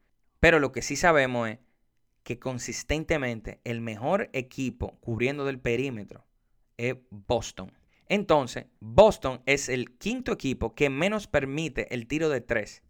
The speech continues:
y Miami el número veintiocho. O sea que Miami es del equipo que más permiten los intentos de tiro de tres.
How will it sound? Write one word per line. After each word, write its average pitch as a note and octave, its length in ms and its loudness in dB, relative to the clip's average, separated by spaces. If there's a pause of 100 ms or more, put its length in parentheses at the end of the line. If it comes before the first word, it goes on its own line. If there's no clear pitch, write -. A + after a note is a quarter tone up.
(360)
y C3+ 140 -6
Miami B2+ 680 -2 (160)
el B2+ 200 -4
número D3+ 260 -2
veintiocho. B2 600 -6
O A#2+ 60 -14
sea D3+ 160 -2
que C3 100 -4
Miami B2+ 560 -2 (400)
es C#3 100 -4
del E3+ 120 4
equipo C3+ 340 0
que D3 140 2
más E3+ 440 -2
permiten B2+ 680 -4 (440)
los A#2+ 160 -2
intentos B2 400 -2
de A#2+ 80 -2
tiro A#2 220 -2
de G#2+ 100 -4
tres. - 160 -12